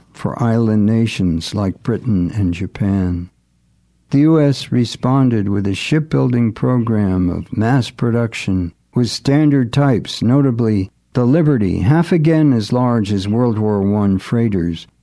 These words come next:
welded, not riveted, with parts brought in for quick assembly on site. On the West Coast,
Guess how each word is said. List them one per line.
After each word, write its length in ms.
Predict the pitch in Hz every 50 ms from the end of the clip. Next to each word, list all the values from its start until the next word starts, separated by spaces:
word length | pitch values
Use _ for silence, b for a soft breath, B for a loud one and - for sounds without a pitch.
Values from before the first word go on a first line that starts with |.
| _ _ -
welded, 720 | 135 175 208 208 214 196 175 147 - 104 92 87 82 - - - -
not 240 | - 120 135 143 - -
riveted, 600 | 117 123 135 123 113 104 101 85 87 87 90 95 - _ _ _ _ _
with 220 | - 143 135 - -
parts 460 | - - 180 180 175 160 160 - -
brought 680 | - _ _ _ - 131 131 156 156 - - - - -
in 380 | 143 143 139 135 131 131 123
for 220 | 110 - - 127 120 123 - -
quick 500 | - - 160 151 - - - - - _ _ _ -
assembly 680 | - 113 - - - 127 120 117 113 113 110 110 113 95
on 380 | - 107 104 98 98 98 98 95
site. 540 | - - - 113 104 98 90 87 - - - _ _ _ _ _ _ _ _ _ _ _ _ _ -
On 120 | - 135 135
the 100 | 127 123
West 360 | 120 131 135 131 - - -
Coast, 540 | - 143 139 135 131 131 120 - - -